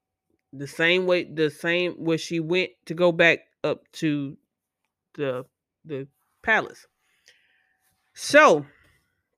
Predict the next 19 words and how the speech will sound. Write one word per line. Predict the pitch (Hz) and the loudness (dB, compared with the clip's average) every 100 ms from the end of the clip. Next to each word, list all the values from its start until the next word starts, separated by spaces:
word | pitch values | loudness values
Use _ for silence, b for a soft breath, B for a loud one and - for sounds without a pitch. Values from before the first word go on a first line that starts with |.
| _ _ _ _ _ _ _ _ _ _ - B B B B _ _ - | _ _ _ _ _ _ _ _ _ _ -20 B B B B _ _ 2
like | 226 | 4
I | 285 | 4
said, | 285 262 - | 6 4 6
as, | 214 277 262 | 6 6 4
as | - 247 262 220 - | 0 2 2 0 -8
the | 180 190 | -8 -8
stuff | - 269 - | 2 2 2
with | 220 165 | -4 -2
Rhaenyra | 180 180 220 175 | 0 2 2 2
is | 160 151 | 0 -2
going | 165 160 160 | -4 -2 -4
on, | 160 | -4
we | 165 | -4
flash, | 175 269 302 320 226 | -6 0 2 2 -4
we, | 202 202 _ 185 - | -8 -10 _ -20 -18
we | - 190 170 - 180 | -10 -8 -8 -14 -20
f-, | - 226 | -16 -14
hop | - 285 311 285 | -4 0 0 2
over | 262 214 | 0 0